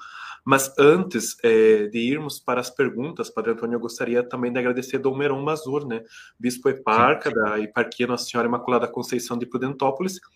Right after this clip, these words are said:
Speaker 1: né, que por meio da, da equipe de animação da Vida Consagrada possibilitou, né, essa aliança educacional
Speaker 2: Exatamente.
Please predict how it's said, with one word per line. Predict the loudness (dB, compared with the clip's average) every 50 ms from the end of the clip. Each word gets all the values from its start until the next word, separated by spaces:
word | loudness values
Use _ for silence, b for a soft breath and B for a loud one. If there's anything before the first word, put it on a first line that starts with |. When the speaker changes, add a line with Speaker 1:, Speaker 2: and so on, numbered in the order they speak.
| B B B B B 2
Speaker 1:
né, | 2
que | 2 2 2
por | 2 2 4
meio | 4 4 4 4 6
da, | 6 6 6 6 6 4 4 2 2 2
da | 4 4 4
equipe | 4 2 -2 -4 -2
de | 2 4 4
animação | 4 4 2 2 0 0 0 -2 -4 -4 0
da | 2 2
Vida | 2 2 0 -2
Consagrada | -2 -4 -6 -6 -6 -4 -2 -2 0 0 -2 -4
possibilitou, | -4 -6 -6 -6 -4 -6 -4 -4 -6 -2 2 4 4 4 4
né, | 2 -2
essa | -4 -6 -6 -4
aliança | -2 0 0 0 0 -2 -2
educacional | -4 -4 -4 -6 -6 -8 -6 -2 -2 0 0 0 -4 -8
Speaker 2:
Exatamente. | -10 -10 -8 -8 -8 -8 -10 -12 -16